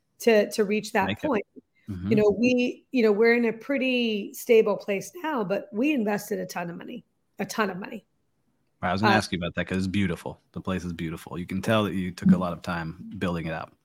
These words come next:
Speaker 1: I took a lot of time, and I probably, and look, I have to thank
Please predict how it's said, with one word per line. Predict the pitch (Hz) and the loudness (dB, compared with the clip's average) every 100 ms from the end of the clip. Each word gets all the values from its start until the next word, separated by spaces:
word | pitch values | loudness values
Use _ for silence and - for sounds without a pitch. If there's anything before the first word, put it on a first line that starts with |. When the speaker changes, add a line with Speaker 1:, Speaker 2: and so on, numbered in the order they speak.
| _ _ _ | _ _ _
Speaker 1:
I | 285 277 | 4 6
took | 330 339 | 4 0
a | |
lot | 330 302 | 4 4
of | 311 | 4
time, | 311 330 220 | 2 0 0
and | 208 | 0
I | 208 | -2
probably, | 214 226 214 226 220 233 220 | 0 2 2 0 0 2 2
and | 233 240 | 2 4
look, | 247 196 - - | 4 2 -2 -4
I | 190 196 190 196 - | 0 0 0 -2 -6
have | 175 185 - | -4 -4 -4
to | 196 | -4
thank | 208 190 185 - | -2 -2 -4 -16